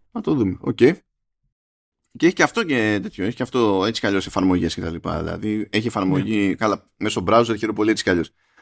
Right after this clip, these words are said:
Speaker 1: Αλλά έχει εφαρμογή για Windows, έχει εφαρμογή για Apple, λέει. Δεν διευκρινίζει.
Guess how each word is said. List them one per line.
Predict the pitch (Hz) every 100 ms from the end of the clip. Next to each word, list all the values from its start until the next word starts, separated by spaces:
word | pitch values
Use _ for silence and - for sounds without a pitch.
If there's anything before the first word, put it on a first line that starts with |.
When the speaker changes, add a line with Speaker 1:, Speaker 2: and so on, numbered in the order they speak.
| -
Speaker 1:
Αλλά | 104 117
έχει |
εφαρμογή | 123 110 110 117
για | 104
Windows, | 113 127 127
έχει | 123 -
εφαρμογή | 110 113 101 98 107
για | 101 92 87 82 82 90 - 101 101 _ _ _ _ _ _ _ _ _ _ _ _ _ _ _ _
Apple, | 104 120
λέει. | 98 85 87
Δεν | 78 _ -
διευκρινίζει. | 120 - 113 104 98